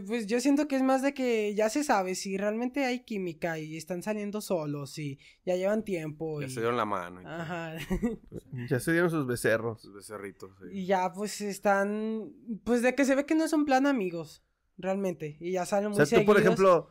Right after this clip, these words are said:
Speaker 1: sí,
Speaker 3: ¿cómo
Speaker 1: demás.
Speaker 3: identificas que una morra quiere contigo, güey? Ya que dices, "Ah, con esto ya supe que es mía".
Speaker 1: Mm, pues, no puedes así decir todo, pero, pues, es primero, yo siento que es primero conocerla y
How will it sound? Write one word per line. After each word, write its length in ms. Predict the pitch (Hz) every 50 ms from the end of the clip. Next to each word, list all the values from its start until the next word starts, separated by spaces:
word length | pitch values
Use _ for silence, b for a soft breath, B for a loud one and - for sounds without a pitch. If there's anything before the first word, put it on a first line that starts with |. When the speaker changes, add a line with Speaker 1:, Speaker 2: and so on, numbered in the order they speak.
| _ _
Speaker 1:
sí, 140 | - - 202
Speaker 3:
¿cómo 180 | 196 190 190 196
Speaker 1:
demás. 60 | 202
Speaker 3:
identificas 480 | 190 170 147 151 160 156 - 185 175 -
que 100 | - 175
una 100 | 170 170
morra 220 | 165 165 160 165
quiere 220 | - - 165 160
contigo, 420 | 156 147 139 127 - 131 123 120 117
güey? 180 | 110 101 104
Ya 160 | 123 131 135 139
que 120 | - 156
dices, 220 | 151 143 - 143 147 143 -
"Ah, 220 | - 151 156 156 151
con 200 | - 156 139 139
esto 180 | 143 - - 156
ya 160 | 151 143 131
supe 320 | - 143 131 - 135 135
que 180 | - 127 120 117
es 100 | 123 117
mía". 400 | 117 117 117 117 107 110 113 - _ _ _ _ _ _ _ _ _ _ _ _ _ -
Speaker 1:
Mm, 340 | - 180 202 208 202 202 196 170 -
pues, 160 | 196 208 202
no 160 | 214 208 196
puedes 240 | 202 226 247 262 254
así 220 | 247 214 - 220 214
decir 380 | 214 220 220 214 220 220 214 -
todo, 240 | 214 208 208 196
pero, 280 | - 208 202 202 196 180
pues, 240 | 190 196 202 180 196
es 160 | 208 202 190
primero, 600 | - - 240 247 247 233 233 247 254 247 240 220
yo 300 | 214 226 214 202 247 269
siento 260 | 262 320 311 294 339 330
que 80 | 320
es 60 | 294
primero 320 | 247 269 302 294 285 294 294
conocerla 640 | 294 285 254 202 180 - - 170 160 170 165 156 151
y 180 | 151 147 147